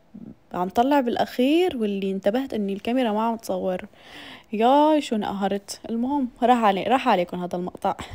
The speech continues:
<laughs> هون كمان بلشت امسح هيك كل شي ورجعه لمكانه. هلا الركن ما بمسحه بشكل يومي، آه، بحس انه يعني كل يوم، كل يوم ما في داعي يعني، بس انه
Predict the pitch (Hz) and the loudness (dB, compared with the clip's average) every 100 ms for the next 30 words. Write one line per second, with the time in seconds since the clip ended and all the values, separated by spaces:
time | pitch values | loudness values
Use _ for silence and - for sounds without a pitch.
0 | - 302 - - - _ 370 392 381 349 | -6 -6 -6 -10 -14 _ -4 -4 -10 -10
1 | 294 - 233 247 240 220 220 226 208 202 | -12 0 2 2 0 -2 0 0 0 -2
2 | 214 - 214 214 - 202 - 202 214 214 | -4 -6 -10 -8 -6 -8 -8 -12 -10 -10
3 | - 220 196 185 185 190 185 180 208 196 | -6 -4 -2 -4 -2 -2 -2 -4 -4 -2
4 | 190 190 190 233 247 208 208 208 - - | 0 0 0 -2 -2 0 0 -2 -6 -10
5 | 196 - - 196 185 196 226 302 - - | -10 -10 -10 -8 -4 -2 -2 -2 -6 -16
6 | - - - - _ 190 196 190 - 294 | -20 -20 -20 -20 _ 2 2 2 -2 2
7 | 320 254 190 175 - 247 262 262 233 240 | 2 2 0 -2 -4 -2 0 -2 -2 -2
8 | 240 233 240 240 208 185 160 - - - | -2 0 -2 -2 -2 -2 -4 -6 -10 -12
9 | - - - 196 196 196 190 | -10 -8 -8 -6 -6 -4 -4